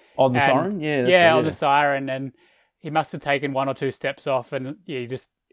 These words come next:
Speaker 2: hear the umpire yelling, "No score, no score." <laughs> So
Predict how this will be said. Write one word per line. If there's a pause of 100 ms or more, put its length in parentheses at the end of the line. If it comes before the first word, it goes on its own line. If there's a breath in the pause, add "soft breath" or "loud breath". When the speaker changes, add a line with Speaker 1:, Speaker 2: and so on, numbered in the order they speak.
(140)
Speaker 2:
hear
the
umpire
yelling,
"No
score,
no
score." (140)
<laughs>
So